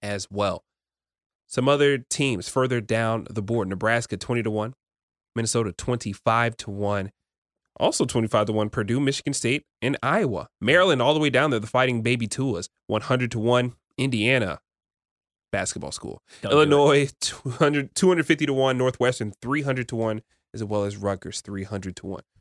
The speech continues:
Speaker 1: Ryan, you've been talking about the Big Ten
Speaker 2: Yeah.
Speaker 1: for quite some time. I don't know why you're so excited about it, but for some reason you are, can't wait to handicap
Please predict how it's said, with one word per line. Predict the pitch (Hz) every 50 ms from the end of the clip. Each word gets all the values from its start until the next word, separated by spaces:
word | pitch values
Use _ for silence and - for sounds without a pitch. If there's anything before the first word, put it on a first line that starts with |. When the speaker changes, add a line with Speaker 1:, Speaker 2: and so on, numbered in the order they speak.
| _ _
Speaker 1:
Ryan, | - 147 175 180 165
you've | 165 226 269
been | 285 269 233
talking | - 180 175 156 143 131
about | 123 117 120 117 110
the | - 101
Big | 98 110 110 98 -
Ten | - 123 104 95 - - _
Speaker 2:
Yeah. | 147 160 147 - - _ _ _ _ _ _ _
Speaker 1:
for | - -
quite | - - 135 131 117 113
some | - 110 101 98
time. | - 110 101 95 104
I | 123
don't | 131 127
know | 127 123 117 113
why | 107 107 113 113
you're | 110 107 104
so | - - 113
excited | 104 92 - - 117 113 110 107 98 101
about | 95 101 101 101 90
it, | 92
but | - 98 95 92
for | - - 107
some | - - 135 135 127
reason | 127 127 113 113
you | 104 107 120 123 117
are, | 107
can't | 95 - - - 143 117 - 107
wait | 123 131 123 -
to | 113
handicap | 110 117 123 113 110 - - 127 113 110 -